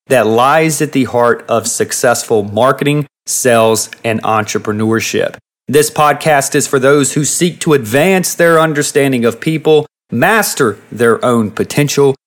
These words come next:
and push the limits of what is possible. It is a podcast of science, psychology, and real substance.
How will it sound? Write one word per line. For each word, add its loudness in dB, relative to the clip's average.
and -2
push 0
the -2
limits -2
of -2
what -2
is -2
possible. -4
It 2
is 2
a 2
podcast 0
of 0
science, 0
psychology, 0
and -2
real 2
substance. -4